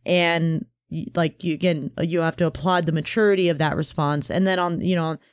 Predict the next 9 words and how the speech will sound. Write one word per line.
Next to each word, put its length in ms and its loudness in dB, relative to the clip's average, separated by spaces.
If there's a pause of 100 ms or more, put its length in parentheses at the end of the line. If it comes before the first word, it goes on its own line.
(220)
on 120 4
the 120 2
other 140 2
side, 280 2
too, 140 -2
you 160 0
got 180 0
Keaton 260 2
Slovis, 600 0